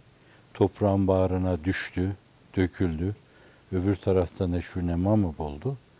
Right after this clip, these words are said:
Tabi o da ayrı bir mesele. Efendimizin sadaka mevzuunda, kurban mevzuundaki beyanına meseleyi dayandırarak ifade edecek olursanız,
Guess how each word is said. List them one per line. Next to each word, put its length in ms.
Tabi 160
o 120
da 100
ayrı 260
bir 80
mesele. 520
Efendimizin 640
sadaka 580
mevzuunda, 720
kurban 360
mevzuundaki 960
beyanına 500
meseleyi 640
dayandırarak 580
ifade 340
edecek 440
olursanız, 520